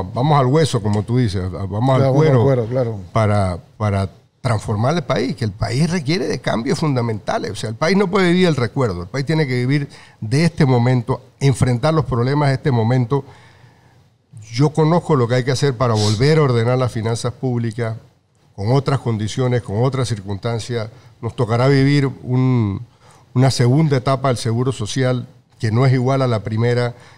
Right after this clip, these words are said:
Speaker 1: que las respuestas no son iguales a las primeras, que el problema no es igual a la primera,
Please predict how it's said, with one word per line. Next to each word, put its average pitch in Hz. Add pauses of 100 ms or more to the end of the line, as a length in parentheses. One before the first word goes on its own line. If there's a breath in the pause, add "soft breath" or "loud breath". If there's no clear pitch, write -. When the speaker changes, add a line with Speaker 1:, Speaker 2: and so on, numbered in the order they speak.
(140 loud breath)
Speaker 1:
que 123
las 113
respuestas 127
no 120
son 127
iguales 120
a 110
las 101
primeras, 113
que 107
el 104
problema 131
no 120
es 110
igual 117
a 113
la 107
primera, 113